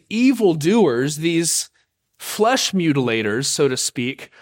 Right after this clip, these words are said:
are not the circumcision of God. In fact, this term flesh mutilator-, mutilators is a,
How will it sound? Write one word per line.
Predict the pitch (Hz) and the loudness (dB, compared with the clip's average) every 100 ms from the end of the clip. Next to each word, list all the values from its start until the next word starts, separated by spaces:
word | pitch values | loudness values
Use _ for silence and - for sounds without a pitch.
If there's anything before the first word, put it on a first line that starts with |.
| _ _ | _ _
are | - 196 202 | 0 2 2
not | 196 208 240 - - - | 2 2 0 -4 -10 -2
the | 165 | -2
circumcision | - 151 147 135 - 139 143 | 2 0 0 -4 -4 -4 -4
of | 123 | -2
God. | 131 127 127 | 0 0 0
In | 131 | -4
fact, | - 151 - | -2 -2 -2
this | 151 - | -6 -2
term | 208 175 | -2 -2
flesh | - 180 175 180 | -2 -2 -2 -2
mutilator-, | 156 143 139 135 - 160 | 0 0 -2 -4 -10 -8
mutilators | 160 160 147 147 147 | 0 2 2 2 0
is | 147 | -2
a, | 147 | -2